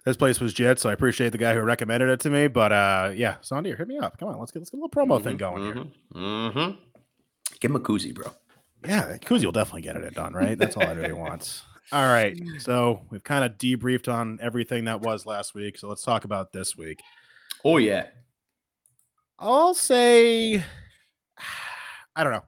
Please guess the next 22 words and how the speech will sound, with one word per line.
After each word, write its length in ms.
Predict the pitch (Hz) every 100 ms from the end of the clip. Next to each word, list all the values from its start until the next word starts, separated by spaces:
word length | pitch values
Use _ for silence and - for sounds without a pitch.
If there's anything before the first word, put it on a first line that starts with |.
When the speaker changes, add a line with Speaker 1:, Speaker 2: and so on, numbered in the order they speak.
| -
Speaker 1:
I'm 80 | 170
gonna 100 | 165
say 420 | 165 143 135 110 -
mediocre 480 | 127 117 101 101
card. 320 | 95 98 87 - _ _ -
As 180 | 160 156
we 100 | 202
go 20 | 147
Speaker 2:
Hangover. 80 | 131
Speaker 1:
through 200 | 131 135
it, 100 | 131 - _ _ _ -
Speaker 2:
It's 120 | - -
a 20 |
Speaker 1:
yeah, 20 |
Speaker 2:
hangover 340 | 180 240 202 165
Speaker 1:
exactly. 200 | 127 117
Speaker 2:
of 40 | 104
a 40 |
card, 380 | 101 117 101 95
J 160 | 92 87
B. 280 | 87 80 87 _ _ _ _
Speaker 1:
And 360 | 160 151 139 131